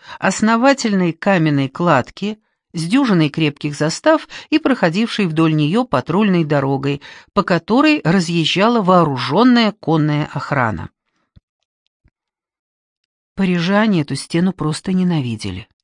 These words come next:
И когда началась революция, стена стала первым крупным сооружением,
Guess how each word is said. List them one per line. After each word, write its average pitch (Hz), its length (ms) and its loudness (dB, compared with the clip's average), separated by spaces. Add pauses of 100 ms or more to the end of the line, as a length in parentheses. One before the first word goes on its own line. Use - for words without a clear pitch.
(440)
И 147 80 -8
когда 156 320 0
началась 131 480 -4
революция, 160 760 -4 (440)
стена 190 380 0
стала 202 400 0
первым 214 460 -2
крупным 190 460 -2
сооружением, 196 960 0